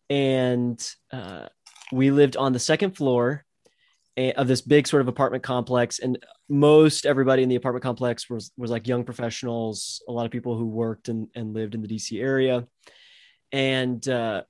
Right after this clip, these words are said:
obviously a very sort of, um, uh, uh,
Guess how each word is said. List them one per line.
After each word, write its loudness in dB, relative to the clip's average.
obviously 2
a 0
very 2
sort -6
of, -6
um, -12
uh, -6
uh, -16